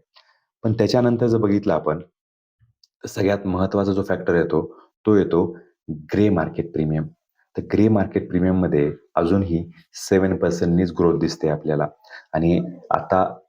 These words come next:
आज ज्यावेळेस मा-, आयपीओ चालू होईल, तर आपल्याला अजून पण लेटेस्टमध्ये इथं बघायला मिळेल की ग्रे मार्केट प्रीमियम किती आहे. तर ग्रे मार्केटमध्ये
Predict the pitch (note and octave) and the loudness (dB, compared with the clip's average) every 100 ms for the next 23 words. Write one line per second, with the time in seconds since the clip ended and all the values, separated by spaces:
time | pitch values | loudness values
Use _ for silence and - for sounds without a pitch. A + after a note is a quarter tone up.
0 | _ - F#2 G2+ F#2+ F#2+ F#2 F#2+ F#2 F#2 | _ -6 -2 0 0 0 0 -2 -2 -2
1 | F2 F#2+ F2 E2+ D#2+ D#2 D#2 - - - | -2 -4 -2 -2 -2 -4 -8 -12 -20 -8
2 | D#2+ F#2 F2+ E2+ F2 G2+ G2 F#2+ F2+ F#2 | -4 0 0 0 0 -2 0 0 0 -4
3 | - F2+ F2 F#2 - - - F2 F2 E2+ | -4 -4 -2 -4 -8 -12 -6 -2 0 0
4 | F2+ F2 D#2+ D2+ D#2 F#2+ E2+ F#2 F2 F2 | 0 0 0 -2 -2 -4 -2 0 0 0
5 | - D#2+ D#2+ D#2 D2+ D#2 D2+ D2+ - - | -2 -4 -2 -2 -2 -6 -4 -6 -6 -18
6 | - - G2 F#2 G2+ G#2+ G2+ - - G2+ | -20 -8 -2 2 4 4 0 -2 -2 0
7 | G2+ G#2 | 2 0